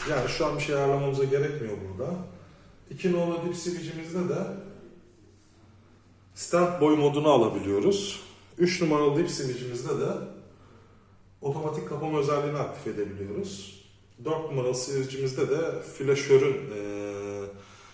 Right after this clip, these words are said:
kullanacak flaşöre göre, eee, kesik enerji verme veyahut da sürekli enerji verme modunu alabiliyoruz.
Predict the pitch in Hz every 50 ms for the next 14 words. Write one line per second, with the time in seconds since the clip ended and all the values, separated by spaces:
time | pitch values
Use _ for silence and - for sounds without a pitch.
0 | - - - - - - - - - - - - - 135 135 143 139 139 139 147
1 | 139 143 - 147 139 139 139 - 160 156 151 135 120 120 127 151 170 175 175 -
2 | - - - - 117 117 117 113 113 110 110 110 113 110 107 - - 135 131 -
3 | 160 - 127 123 117 117 113 107 104 113 113 113 113 117 131 147 143 135 131 135
4 | 131 131 127 - - - 135 131 - 127 123 123 123 120 120 113 117 120 120 120
5 | 120 120 123 120 120 117 117 120 120 120 117 104 101 98 92 90 95 95 98 92
6 | 90 - - - - - -